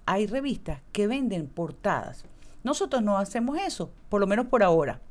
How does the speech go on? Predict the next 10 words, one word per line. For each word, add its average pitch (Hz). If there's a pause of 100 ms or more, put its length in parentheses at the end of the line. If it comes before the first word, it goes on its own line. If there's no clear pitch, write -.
(1400)
¿Y 262
por 240
qué? 262 (260)
No, 214 (140)
porque 196
el 190
gancho 269 (680)
son - (420)
las 196
portadas. -